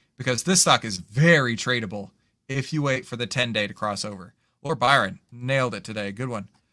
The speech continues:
Hal. Hal wants to look at C E G M.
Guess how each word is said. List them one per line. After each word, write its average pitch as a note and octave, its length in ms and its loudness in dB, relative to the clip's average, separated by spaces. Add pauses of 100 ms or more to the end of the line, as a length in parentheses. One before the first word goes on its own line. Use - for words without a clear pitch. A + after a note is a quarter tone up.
(120)
Hal. C3+ 560 4 (2500)
Hal F3+ 280 2
wants G#3 180 0
to G3 60 0
look F3+ 200 0
at C3 160 0
C - 260 2
E F3 180 -2
G C#3 300 -4
M. F#2+ 340 -6